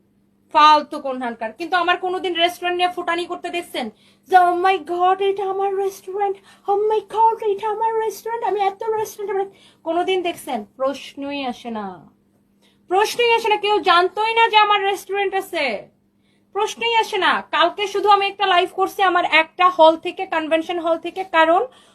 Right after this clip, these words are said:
ওইটা হচ্ছে এক হাজার মানুষের ক্যাপাসিটি, ওই কনভেনশন হলটা ধানমন্ডি এয়ার প্লাজার উপরের ফিফথ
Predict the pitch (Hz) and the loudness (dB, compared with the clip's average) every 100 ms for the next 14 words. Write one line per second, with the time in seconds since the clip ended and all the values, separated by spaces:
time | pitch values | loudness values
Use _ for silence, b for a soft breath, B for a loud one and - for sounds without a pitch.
0 | b - 349 339 392 381 381 415 427 339 | b 0 2 2 2 0 -2 -2 4 2
1 | 349 403 415 392 381 381 392 381 349 370 | 4 2 4 4 2 0 -2 -2 2 2
2 | 370 370 339 320 330 320 320 320 320 311 | 2 -2 2 2 2 2 2 2 0 2
3 | 302 285 233 285 302 320 320 339 415 B | 4 2 4 2 2 2 0 -2 -4 B
4 | B - 311 330 339 339 330 320 311 349 | B -4 2 6 6 4 4 4 6 4
5 | 339 - 294 311 330 320 359 381 - - | 4 -2 -10 -2 2 4 2 -2 -8 -8
6 | 339 - - | -8 -8 -18